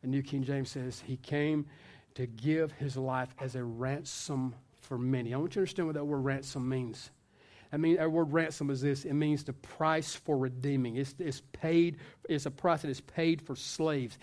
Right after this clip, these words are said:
It is a price that's paid for the captives. It is, uh, to liberate many from misery and the penalty of their sin. And this is what Jesus does.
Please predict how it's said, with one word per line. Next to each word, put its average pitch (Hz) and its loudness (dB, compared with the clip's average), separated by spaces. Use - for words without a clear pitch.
It - -4
is 143 0
a 147 -2
price 165 2
that's 139 -8
paid 170 2
for 139 -6
the 143 -2
captives. 139 -4
It 160 6
is, 139 4
uh, 156 2
to 151 0
liberate 165 6
many 160 4
from 139 2
misery 160 4
and 131 0
the 131 -2
penalty 165 2
of 123 -6
their 120 -2
sin. 139 -4
And 139 -2
this 202 2
is - -12
what - -12
Jesus 135 -4
does. - -16